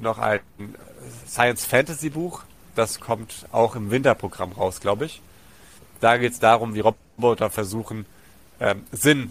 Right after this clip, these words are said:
in ihrer Existenz zu finden. Also wir leben sehr weit in der Zukunft und Roboter beherrschen die Welt, wer sonst? Und die haben Bewusstsein, die haben Reflexionsvermögen, sie sehen nur keinen Sinn in den Dingen.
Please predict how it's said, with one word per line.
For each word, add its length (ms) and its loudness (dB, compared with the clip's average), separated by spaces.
in 100 -6
ihrer 160 4
Existenz 480 -6
zu 100 -10
finden. 280 -10
Also 240 2
wir 80 2
leben 380 0
sehr 380 4
weit 180 6
in 40 -14
der 100 -2
Zukunft 560 -6
und 280 0
Roboter 320 4
beherrschen 420 2
die 80 -6
Welt, 340 8
wer 160 4
sonst? 380 2
Und 160 -2
die 80 2
haben 100 2
Bewusstsein, 640 2
die 240 0
haben 140 0
Reflexionsvermögen, 800 0
sie 160 -6
sehen 160 0
nur 100 2
keinen 240 0
Sinn 160 4
in 100 4
den 140 -4
Dingen. 200 -4